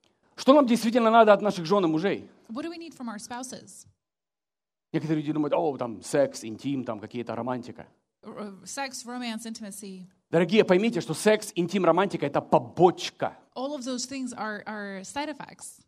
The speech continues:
Speaker 1: человека, которого ты любишь.
Speaker 2: of the person that you love.
Speaker 1: Это уже вытекает из любви.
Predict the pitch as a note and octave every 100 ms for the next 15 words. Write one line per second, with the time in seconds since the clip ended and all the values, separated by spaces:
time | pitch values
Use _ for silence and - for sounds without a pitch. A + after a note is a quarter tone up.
0 | - - C#3 D#3+ C#3 B2+ C3 B2 A#2 A#2+
1 | A2+ F2 - _ _ - C4 B3 C4 A#3
2 | C#4 C4+ C4 A#3+ G3+ F3 G3+ A3+ - -
3 | D3+ E3 C#3+ D3 D3 C#3 - D3 B2+ A#2
4 | - B2+ B2 A2 - - A2 F#2 F#2 G#2+
5 | G2+ F2+